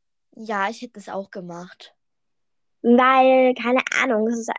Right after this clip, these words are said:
Speaker 2: ja, ich
Speaker 1: Weil
Speaker 2: weiß nicht,
Speaker 1: zwischen den
Speaker 2: ich würd
Speaker 1: Wispies gibt's ja auch in der Muggelwelt, also.
Speaker 2: Ja,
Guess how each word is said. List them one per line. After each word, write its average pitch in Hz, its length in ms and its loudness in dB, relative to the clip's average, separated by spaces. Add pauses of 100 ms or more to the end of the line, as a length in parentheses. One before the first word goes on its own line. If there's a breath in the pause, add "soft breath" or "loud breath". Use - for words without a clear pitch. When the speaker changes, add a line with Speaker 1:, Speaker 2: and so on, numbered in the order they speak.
(320)
Speaker 2:
ja, 214 340 -2
ich 240 80 4
Speaker 1:
Weil 254 80 2
Speaker 2:
weiß 269 180 2
nicht, 330 80 2
Speaker 1:
zwischen 311 160 -6
den 285 120 2
Speaker 2:
ich 240 60 -4
würd 339 140 2
Speaker 1:
Wispies 285 400 -4
gibt's - 240 -12
ja 214 160 2
auch 208 80 -8
in 233 80 -8
der 202 80 -6
Muggelwelt, 185 720 -10
also. 185 400 -16 (180)
Speaker 2:
Ja, 254 180 2